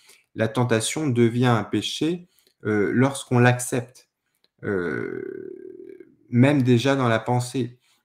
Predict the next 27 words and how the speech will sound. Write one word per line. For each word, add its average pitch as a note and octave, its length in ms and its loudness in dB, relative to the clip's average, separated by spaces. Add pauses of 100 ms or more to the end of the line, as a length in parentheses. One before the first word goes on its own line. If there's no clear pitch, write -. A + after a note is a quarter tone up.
Donc, A2+ 220 0
Jésus C3 640 -2
a G#2+ 160 -2
dit, B2 420 -6 (640)
euh, G2+ 560 0 (100)
que G#2 320 -4
il, G2+ 220 -2
euh, G2+ 500 -6 (920)
que G#2+ 60 0
même, B2 340 2
par G2 140 0
exemple, A#2+ 400 -4 (460)
euh, F#2+ 400 0
penser, B2+ 680 0
euh, - 280 -12 (540)
juste B2 440 -6 (100)
avec G#2 280 -2
nos A#2+ 80 0
pensées A#2 380 -4
qu'on A2+ 140 -6
couchait - 340 -6
avec G2+ 260 -2
une G2 100 -6
femme, D3 320 -6 (260)
c'était G#2+ 340 -4
déjà, A2+ 600 -2 (420)
euh, - 1300 -4